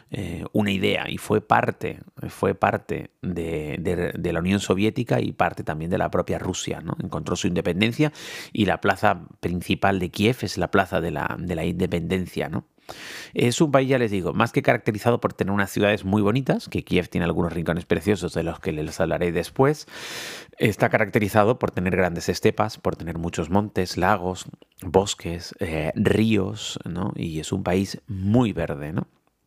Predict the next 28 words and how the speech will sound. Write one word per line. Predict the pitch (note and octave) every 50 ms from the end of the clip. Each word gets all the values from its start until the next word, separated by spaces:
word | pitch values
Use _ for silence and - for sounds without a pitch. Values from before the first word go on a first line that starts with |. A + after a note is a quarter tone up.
| _ _ _ _ _ _ _ _ - - - - - - - - - -
Era | - - A2+ A#2+ A#2
un | A#2+ A2+
país | - A2+ A#2 B2+ B2+ A2+ - -
muy | F#2+ F#2+ G2 F2+
seguro. | - - - F#2+ F#2 A#2+ - C3+ C#3 D3 - - -
Tú | - G#2
decía | E2+ - - F#2 F2 F2
que | - -
la | E2 E2
gente | - - F2 D#2 F2+
decía, | F2 - - F2
"¿Pero | - - G#2
es | A2
peligroso | - D#3 D3+ D3 D3 D#3 C#3 D3
viajar | C#3+ C#3 C3 C3+
a, | C#3+ C#3 C3+
a | - -
Ucrania?". | B2 - - D#3 D3 B2 F#2 -
No, | - F#2 F#2 F#2 - - _ -
no | - D#2 D#2+ D#2+
tenía | - E2 E2+ E2+ D#2+
ningún | D#2+ D#2+ D#2+ F2 F2+
problema. | - F#2 G2+ G#2+ A#2 C#3+ - -
Un | E3 F#2+
país | - - E2+ F2 E2+
seguro | - - F#2+ - B2+ D#3 F#3+ F3+
y | C3+ -
tranquilo, | - - E2+ E2+ - - D#3+ F3+ F#3+ A3+ C4+ D4+